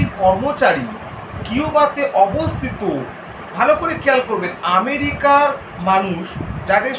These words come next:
সংখ্যা এগারোর মধ্যে হবে, তারাই কিউবাতে অবস্থিত দূতাবাসে কাজ করতে পারবে বা থাকতে পারবে।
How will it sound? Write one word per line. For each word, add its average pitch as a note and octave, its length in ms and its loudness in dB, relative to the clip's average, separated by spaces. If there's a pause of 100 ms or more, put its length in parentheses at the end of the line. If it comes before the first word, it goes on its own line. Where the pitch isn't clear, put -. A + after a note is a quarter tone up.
সংখ্যা A#3 300 0 (240)
এগারোর C#4 320 4 (100)
মধ্যে A#3 360 -2
হবে, E3 200 0 (460)
তারাই A3 400 4 (500)
কিউবাতে D4 680 2 (240)
অবস্থিত A#3+ 480 -2 (200)
দূতাবাসে A3 720 2 (600)
কাজ F#3+ 200 2 (140)
করতে E3+ 300 -8 (120)
পারবে D#3 300 2 (100)
বা F#3 80 6 (140)
থাকতে E3 360 -6 (120)
পারবে। F3+ 340 2